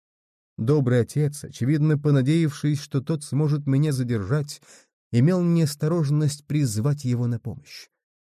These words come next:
Здоровенный малый бросился на меня, не колеблясь. Я не церемонился с ним. Выстрел мой пришёлся ему в самую грудь. «Вот чему вы послужили причиною, отец мой», — с некоторой гордостью сказал я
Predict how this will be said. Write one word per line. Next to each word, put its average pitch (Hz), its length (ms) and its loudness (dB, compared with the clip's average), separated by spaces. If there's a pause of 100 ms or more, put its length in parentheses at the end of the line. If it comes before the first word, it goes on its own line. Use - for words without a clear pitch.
(160)
Здоровенный 135 680 4
малый 131 460 4
бросился 135 560 0
на 127 80 2
меня, 123 220 2
не 127 120 0
колеблясь. 131 600 -8 (480)
Я 151 200 2
не 151 140 2
церемонился 139 680 -2
с - 140 -18
ним. 90 200 -18 (340)
Выстрел 160 600 2
мой 160 220 2
пришёлся 151 640 -2
ему 147 340 4
в 143 80 -6
самую 127 680 -2
грудь. - 520 -12 (1300)
«Вот 120 360 0
чему 127 340 2
вы 139 120 4
послужили 139 560 0
причиною, 123 720 0 (240)
отец 143 420 -2
мой», — - 260 -14 (460)
с - 160 -14
некоторой 127 460 0
гордостью 123 600 0
сказал 131 460 -2
я 123 300 0